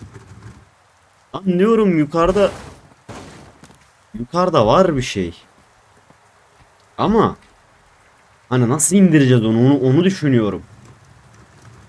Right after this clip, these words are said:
Demek ki sarı alan işaretleri bize info.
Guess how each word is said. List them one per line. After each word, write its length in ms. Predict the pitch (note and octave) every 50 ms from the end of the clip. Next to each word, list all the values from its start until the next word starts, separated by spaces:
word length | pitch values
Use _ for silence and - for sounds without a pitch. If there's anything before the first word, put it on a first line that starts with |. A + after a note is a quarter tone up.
| - - - - -
Demek 320 | A#2 C#3 F3 - - -
ki 100 | - G#3+
sarı 520 | G3 - - D3+ C3 C3 E3+ F#3+ F#3 - - - _ _
alan 280 | - C#3 C3+ C#3 C#3 C3+
işaretleri 760 | C3 B2+ C#3 C#3+ B2+ B2 B2 B2+ B2+ C3 C3 D#3 G3+ A3+ - - - - - - - -
bize 440 | - C#3+ C#3 C3 D3 F3 - - G3 - - - - -
info. 440 | F3 E3+ E3 D3+ - - F#2 E2